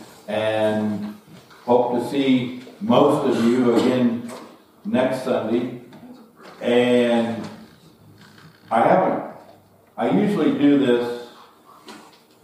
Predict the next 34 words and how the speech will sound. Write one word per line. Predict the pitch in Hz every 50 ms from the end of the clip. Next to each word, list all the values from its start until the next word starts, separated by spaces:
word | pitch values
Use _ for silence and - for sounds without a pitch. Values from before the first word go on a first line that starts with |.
| - - - - - -
at | 107 113
every | 110 117 131 131 135 131 127
time | 127 123 123 120 117
we | 117
have | 120 120 113 110
a | 110 107 -
covered | 127 120 120 120 - - 90 95
dish | 113 110 110 107 107 107 - - - - - - - _ _ _ _ _ _ _ _ _ _ -
gathering. | 117 117 113 113 110 110 107 104 104 104 104 104 104 - - - - - - _ _ _ _ -
Um, | 101 101 95 92 90 - - - - - -
I | - 107 117
want | 135 143 156 151
to | 143 139
remind | 123 135 139 139 147 147 147 147 147 143
all | 143 139 139 139 135
of | 135
you | 131 120 120
that | 120 113 117
make | 123 117 - - - -
pies, | - - 127 127 123 120 - - 117 117 - - - - - - - - - - - - - - - - - - - -
your | 117 120 127 123
pastor | - 151 143 135 139 139 139 - 147 143 - -
only | - 143 143 147 151 151
likes | 151 143 139 135 135 135 - - - - -
two | 160 151 139
kinds | 151 147 139 - 127 - - -
of | - -
pies. | - - - 220 - - - - - - - - - - - - - - - - - - - - - 359 359 - - - - - - - - - - -
There's | - 104 110 135
only | 139 143 139 135 131 135
two | 196 202 196 202
pies | 185 156 139 135 131 - - - - 120 123
that | 117 120
I | 120 117 117 117 110 -